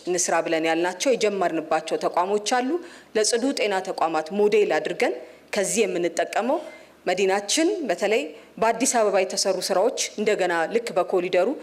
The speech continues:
በሌሎች ክልሎች በሌሎች ከተማዎች እንደተሰሩት ሁሉ ጤና ባለሙያዎቻችንን ያማከለ አገልግሎት፣ ያማከለ ስራ፣ ያማከለ የማረፊያ ቦታዎች እንዲሁም ደግሞ ተገልጋዮችንም አገልጋዮችንም አብሮ የሚያይ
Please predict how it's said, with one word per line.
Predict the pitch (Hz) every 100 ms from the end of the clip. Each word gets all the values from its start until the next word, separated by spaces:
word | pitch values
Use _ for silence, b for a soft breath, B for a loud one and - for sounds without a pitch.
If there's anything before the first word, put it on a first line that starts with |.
| B B B
በሌሎች | 175 190 190 208 208
ክልሎች | 208 170 190 247 -
በሌሎች | 170 165 190 202
ከተማዎች | 233 226 185 165 165
እንደተሰሩት | 185 185 190 202 202 208
ሁሉ | 254 254 381 B B B
ጤና | - 233 247
ባለሙያዎቻችንን | 226 214 208 190 190 214 185 - 208 339 320
ያማከለ | 170 175 175 - 262 403 - -
አገልግሎት፣ | 151 165 160 226 349 - - B B
ያማከለ | 170 165 180 180 240 254
ስራ፣ | 254 220 220 349 B B -
ያማከለ | 240 269 285 285 202
የማረፊያ | 185 165 156 160 170 160
ቦታዎች | 214 247 269 269 -
እንዲሁም | 240 254 240
ደግሞ | 240 262 415 B B B B - -
ተገልጋዮችንም | 233 269 277 233 233 233 269 349 508 -
አገልጋዮችንም | 202 240 226 196 190 - 240 294
አብሮ | 180 180 196
የሚያይ | 180 170 170 247